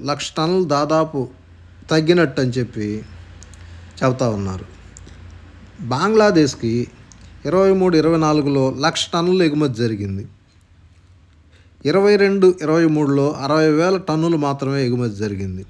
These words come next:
అంటే నలభై వేల టన్నులు ఇరవై మూడు, ఇరవై నాలుగులో అదనంగా బంగ్లాదేశ్ దిగుమతి చేసుకుందన్నమాట. బంగ్లాదేశ్లో రాజకీయ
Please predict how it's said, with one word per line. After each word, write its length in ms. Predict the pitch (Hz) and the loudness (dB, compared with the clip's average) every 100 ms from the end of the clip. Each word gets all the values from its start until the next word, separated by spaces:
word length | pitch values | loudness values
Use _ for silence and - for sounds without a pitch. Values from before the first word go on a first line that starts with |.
| - - - - | -20 -20 -20 -8
అంటే 500 | 135 156 139 127 127 - - - | -6 -2 0 0 -4 -12 -20 -8
నలభై 340 | 131 156 156 160 | -4 0 2 2
వేల 240 | 175 208 | 2 2
టన్నులు 560 | 196 151 151 127 131 - | 0 -2 -2 -2 -2 -4
ఇరవై 280 | 135 156 175 | -6 -2 -2
మూడు, 260 | 175 175 | 0 0
ఇరవై 320 | 165 147 156 147 | 2 2 0 0
నాలుగులో 640 | 147 131 113 107 113 127 - - _ _ _ - _ _ 117 | -2 -2 -2 -4 -4 -6 -10 -20 _ _ _ -20 _ _ -4
అదనంగా 440 | 143 185 196 185 | -2 0 0 0
బంగ్లాదేశ్ 720 | 143 139 170 175 156 135 131 120 - - | 0 0 2 0 0 0 -2 -6 -14 -8
దిగుమతి 500 | 127 139 147 131 - | -2 0 0 -2 -4
చేసుకుందన్నమాట. 720 | 123 - 117 104 101 101 95 87 - - _ _ _ _ _ _ _ _ - | -8 -8 -10 -8 -8 -8 -10 -14 -18 -20 _ _ _ _ _ _ _ _ -10
బంగ్లాదేశ్లో 840 | 123 131 185 202 185 151 147 147 143 | -2 0 2 0 0 -2 -6 -2 0
రాజకీయ 640 | 127 131 170 180 185 165 | 2 2 2 0 -2 -2